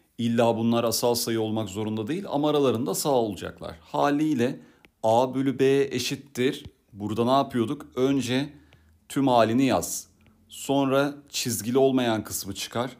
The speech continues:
Aşağıya virgülden sonraki, e, devreden kadar dokuz, devretmeyen kadar da sıfır. Olay buydu. Bunu gördükten sonra zaten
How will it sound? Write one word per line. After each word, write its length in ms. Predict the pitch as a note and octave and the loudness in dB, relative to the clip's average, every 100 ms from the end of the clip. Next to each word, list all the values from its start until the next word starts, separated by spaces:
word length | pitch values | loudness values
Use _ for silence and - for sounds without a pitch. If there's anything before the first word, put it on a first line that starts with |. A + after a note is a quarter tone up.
| - - _ - | -20 -20 _ -6
Aşağıya 680 | A2 G#2+ - B2+ B2+ C#3+ A#2 | -4 -2 0 2 4 2 0
virgülden 560 | B2 B2 C3+ B2+ C#3 | 0 0 0 0 0
sonraki, 720 | C3+ - C3 A#2+ A2+ - F2+ E2 - _ _ _ _ _ - F2 | 0 -2 -2 -2 -4 -6 -8 -8 -18 _ _ _ _ _ -18 -12
e, 100 | - A2 G2+ G2+ G2 G2 F#2 | -4 -2 0 0 0 0 0
devreden 540 | A2 A2 A#2 A#2 C#3 C#3+ | 0 0 2 2 2 0
kadar 420 | C3+ G#2+ F#2+ E2+ | 0 0 0 -2
dokuz, 520 | G#2 - D#3 - - - | -6 -4 -6 -6 -12 -6
devretmeyen 680 | G#2 G#2+ C3 C#3 B2+ A#2 G#2 | -2 0 0 -2 -4 -2 -2
kadar 380 | G#2 G2 F#2+ F#2+ | -4 -2 -2 -2
da 60 | |
sıfır. 360 | E3+ - - E2+ - - | -4 -6 -8 -16 -16 -4
Olay 400 | B2 G2 A#2 G2+ | 0 2 2 0
buydu. 340 | F#2 E2 E2 - _ _ _ | -6 -8 -12 -20 _ _ _
Bunu 200 | - A#2+ | -2 0
gördükten 580 | A#2 A2+ A2 A2 - A#2 | 2 2 2 -2 -4 -4
sonra 280 | G#2+ F#2+ E2+ | -4 -6 -8
zaten 540 | D2+ E2 D#2+ A#2+ B2+ | -6 -8 -6 -8 -8